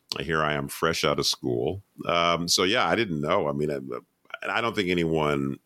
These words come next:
well, I mean, I believe Ralph Bakshi felt that b-, the subject matter was obviously popular enough that people, it was obviously gonna do well, which it did.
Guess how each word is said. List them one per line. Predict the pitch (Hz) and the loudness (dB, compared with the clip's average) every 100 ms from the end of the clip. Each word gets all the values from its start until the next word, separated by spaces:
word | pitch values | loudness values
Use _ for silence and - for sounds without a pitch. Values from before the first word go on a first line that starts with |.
| _ - - | _ -16 -6
well, | 127 127 | -2 0
I | 127 | 0
mean, | 110 | 0
I | 98 92 | 0 -2
believe | 90 113 113 | -2 0 2
Ralph | 87 90 85 80 | 2 2 2 0
Bakshi | - 76 73 - - | -2 -2 -2 -6 -8
felt | - 82 73 - - | -2 2 2 0 -4
that | 73 71 69 - _ _ - 82 | 0 2 0 -2 _ _ -16 0
b-, | 95 - | 2 2
the | - 85 | 0 0
subject | - 110 92 85 82 | 2 0 0 -2 -2
matter | 82 80 76 | -2 0 0
was | 71 73 | -2 0
obviously | 80 80 71 - 71 | 2 0 0 -2 -2
popular | - - 82 - 69 65 | -4 0 0 2 -2 0
enough | 64 69 67 | 0 -2 -2
that | 65 - | -8 -6
people, | 76 - - | -8 -8 -6
it | 78 | -4
was | 76 73 | 0 0
obviously | 73 71 76 | 0 0 -6
gonna | 64 65 62 | -4 -4 -4
do | 67 69 | -2 -2
well, | 62 53 52 - _ _ _ - | -2 -4 -6 -12 _ _ _ 0
which | 92 | 0
it | 76 62 | 0 0
did. | 78 65 67 | 0 0 -4